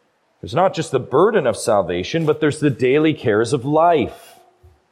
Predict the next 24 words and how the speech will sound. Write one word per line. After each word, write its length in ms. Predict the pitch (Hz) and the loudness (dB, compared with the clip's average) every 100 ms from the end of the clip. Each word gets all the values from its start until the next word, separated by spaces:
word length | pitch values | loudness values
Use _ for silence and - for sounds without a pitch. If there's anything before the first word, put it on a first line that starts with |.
| _ _ _ _ _ - | _ _ _ _ _ -4
Look 120 | 165 | -2
at 80 | 147 | 2
verse 280 | 127 123 - | 0 0 -2
twenty-five. 600 | 120 104 123 135 139 117 | -4 -2 0 2 2 2
Again, 280 | 101 127 | 0 -2
you've 200 | 127 117 | -2 -4
read 240 | 110 135 123 | 2 2 2
this 240 | 117 - | -2 -4
and 80 | 117 | -8
you 120 | 143 | -2
remember 360 | 143 120 104 98 | -2 0 0 2
this 220 | 92 - | -2 -2
text. 460 | - 101 139 - 131 | 0 0 -2 -6 2
"Therefore, 520 | 160 175 - 131 113 | 4 4 2 4 4
I 60 | |
tell 380 | 107 - 170 185 | 2 2 2 2
you, 120 | 117 | 0
do 200 | 113 127 | -4 0
not 200 | 175 160 | 2 0
be 140 | 131 123 | 0 -2
anxious 400 | 135 165 147 123 | -2 0 -2 -2
about 280 | 113 104 117 | 2 2 2
your 120 | 139 | 0
life, 400 | 180 165 95 | 4 4 2